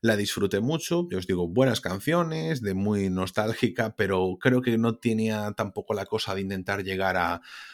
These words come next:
a más. Entonces, como era sencilla y muy película de, a lo mejor, de las siete de la tarde,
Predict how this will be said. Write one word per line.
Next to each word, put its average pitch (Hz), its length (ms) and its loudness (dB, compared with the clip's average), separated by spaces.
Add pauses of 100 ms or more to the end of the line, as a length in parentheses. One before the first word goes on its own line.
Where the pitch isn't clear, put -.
a 92 100 -2
más. 123 480 4
Entonces, 104 500 -6
como 95 360 -4
era 123 380 -2
sencilla 101 840 -2 (100)
y 90 140 -6
muy 98 180 -4
película 90 440 -4
de, 85 60 -2
a 82 40 -2
lo 85 100 -4
mejor, 98 340 -4
de 82 80 -10
las - 140 -8
siete 98 240 -2
de 98 80 -2
la 90 120 -2
tarde, - 380 -4